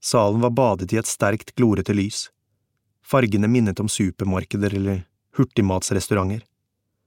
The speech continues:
«Hvor er det blitt av gratis doktor Pepper?» ropte Kåre ved kjøleskapet. «Eller hva sier du, Rafaelsen? Hva tenker du om amerikansk kulturimperialisme i Afghanistan?» «Kutt ut, Kåre», sa Digre. «Jeg er skeptisk til det, jeg også»,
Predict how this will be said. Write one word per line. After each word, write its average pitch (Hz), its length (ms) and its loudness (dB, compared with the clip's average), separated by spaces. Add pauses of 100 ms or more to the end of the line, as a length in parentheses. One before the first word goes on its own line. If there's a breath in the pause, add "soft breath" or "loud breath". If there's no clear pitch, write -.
(1080)
«Hvor 123 140 4
er 139 80 6
det 147 80 2
blitt 151 160 4
av 139 60 4
gratis 117 340 4
doktor 127 260 2
Pepper?» 165 440 0 (480)
ropte 107 420 2
Kåre 98 240 2
ved 101 100 0
kjøleskapet. 98 640 -2 (720)
«Eller 135 100 6
hva 151 140 6
sier 143 180 4
du, 117 80 4
Rafaelsen? 127 540 2 (480)
Hva 139 100 2
tenker 131 300 4
du 123 80 6
om - 100 -2
amerikansk 127 560 2
kulturimperialisme 117 880 2
i - 20 2
Afghanistan?» 123 540 0 (1500)
«Kutt 107 220 2
ut, 95 100 0
Kåre», 110 380 0 (500)
sa 104 160 0
Digre. 95 380 -2 (800)
«Jeg 135 80 0
er 139 80 2
skeptisk - 480 0
til 170 140 2
det, 151 100 4
jeg 139 140 2
også», 156 180 0